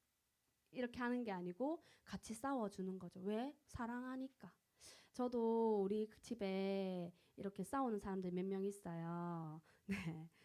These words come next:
그래서 아빠랑도 싸우고요. 엄마랑도 싸우고 하는데 저도 마찬가지로 기준 아닌 거 아직 많이 남아있어요. 부-, 이방인 체질들. 막 얼마 전에도 그 저 엄마랑 엄청 싸웠거든요.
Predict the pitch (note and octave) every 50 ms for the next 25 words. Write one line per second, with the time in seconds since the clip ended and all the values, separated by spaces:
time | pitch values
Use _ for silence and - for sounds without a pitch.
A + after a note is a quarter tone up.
0 | - - _ G#3+ G3+ G3 F#3 F3+ F#3 - A#3+ A#3+ - B3+ B3 A#3 A3+ G#3 G3+ G3
1 | A3+ G#3+ G3+ G3 G3+ F#3 F3+ G3 G#3 A#3+ C4+ D4+ - A3+ A3 G#3+ G#3 G3+ F#3 F#3
2 | F3+ - - G#3 G3 F#3+ F#3 F3 F3+ F3 F3 F3+ A3 G#3+ G#3 G#3 G3+ F#3 F3 F3
3 | F3+ F#3 F#3 F3+ E3+ E3 D#3+ - - - - - - _ _ - A#3+ C#4 C#4 C4+
4 | F#3 D3+ D#3+ - - F3+ - - G#3 G3+ G3 G3 F#3+ - E3+ E3 - - C#4 C4
5 | C4+ B3+ G#3 F3+ E3 E3 E3+ F3+ F#3 F3 D#3 D3 D3+ - _ _ _ _ _ -
6 | C4+ C4+ A#3+ A3 G3+ F3 F3 G3 G3+ G3+ G#3+ A#3 B3+ A#3+ G#3 G3+ G#3 G3+ G#3 -
7 | F3 E3 E3 E3 E3+ - - - - A#3+ A#3+ A#3+ - - _ - - A#3+ G#3+ A#3
8 | A#3+ B3+ B3+ B3+ B3+ - - C#4 - C4+ C4 B3+ A#3+ A3+ - E3+ - _ - -
9 | - - - - F#3 E3+ D#3+ - _ _ _ _ - A#3 B3 B3+ B3+ A#3+ A#3 A3+
10 | G#3+ G3 G3 F3+ E3+ - - _ _ _ _ _ - - _ _ _ _ - -
11 | _ _ _ - F#3+ F3 E3 E3 F3 - - G3 F#3+ - - - B3+ B3 A#3 A3
12 | G3+ F#3+ - - A3+ A3 A#3+ A3+ A3 C4+ B3+ A#3 A#3 - E3+ - E3 E3+ G3 B3
13 | C#4+